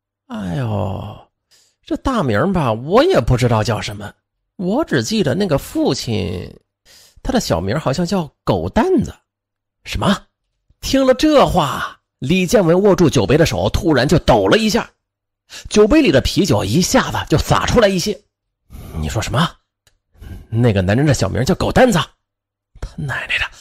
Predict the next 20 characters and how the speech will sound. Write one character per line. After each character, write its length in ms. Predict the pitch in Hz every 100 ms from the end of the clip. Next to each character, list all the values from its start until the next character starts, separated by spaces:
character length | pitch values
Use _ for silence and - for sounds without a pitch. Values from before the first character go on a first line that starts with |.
| - _ _ _
我 200 | 160 240
小 240 | 294 - 160
名 160 | 156
就 80 | 180
叫 140 | 185 151
狗 120 | 131
蛋 180 | 117 147
子！ 100 | - _ _ _ _ - - -
你 140 | 123
说 120 | 117 160
你 100 | 131
妹 120 | 175
妹 140 | 131
在 80 | 131
四 160 | - 156
年 140 | 160
前 160 | - 156
的 100 | 151
时 80 |
候， 200 | 139 160